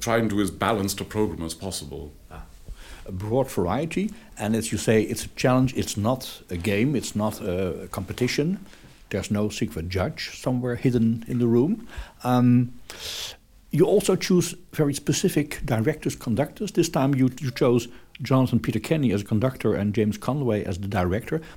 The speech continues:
Speaker 2: both coming from the English touring opera, the E T O.
Speaker 1: James Conway is the artistic director of English Touring Opera, and the conductor, Jonathan Peter Kenny,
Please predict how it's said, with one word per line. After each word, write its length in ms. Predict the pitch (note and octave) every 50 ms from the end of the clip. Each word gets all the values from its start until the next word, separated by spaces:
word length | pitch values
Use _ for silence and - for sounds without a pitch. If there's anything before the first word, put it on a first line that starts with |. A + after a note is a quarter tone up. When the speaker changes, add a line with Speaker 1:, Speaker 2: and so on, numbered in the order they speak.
| - -
Speaker 2:
both 520 | G#2+ C#3 F3 G#3 G#3 - - - - -
coming 300 | - - F3+ F3+ F3 D#3+
from 320 | E3 - - D#3+ D#3+ D#3+ C#3+
the 320 | C3 C#3 C3+ C3+ C#3 - - - -
English 320 | - G#3 G#3 F3 - - -
touring 260 | - G3+ D#3 B2 A2
opera, 320 | - F#2 F#2 - - E2
the 140 | E2+ F#2+ -
E 40 | -
T 180 | - C3+ A#2+
O. 200 | G2+ G2 F2 E2+ - - - - - - -
Speaker 1:
James 300 | - C#3+ D#3 E3 D#3+ -
Conway 260 | - B2+ B2+ B2+ A#2
is 120 | A2 G#2+
the 80 | A2 G#2+
artistic 380 | G2 G2 G2 G#2+ G2 - - -
director 540 | - G2 F#2+ G2+ G#2+ - - A#2+ A#2+ A#2+ - -
of 340 | G2+ G#2 G2+ G2+ F#2+ -
English 320 | - - G#2 F#2+ F#2+ F2+ -
Touring 260 | - G2 G#2 G#2+ A2
Opera, 460 | G#2+ A2+ A2+ - A2 G#2 G2+ G2+ G#2 -
and 220 | - G2+ G2+ F#2+ F2+ - -
the 80 | - G2+
conductor, 420 | - G#2 G2+ A2 - - A2 G2
Jonathan 440 | F#2 - G2+ G2 G#2 G2 F#2+ F#2+ F#2+
Peter 200 | F#2+ F#2+ F#2 F2+
Kenny, 380 | - G2+ G2 G2 G2+ F#2+ F#2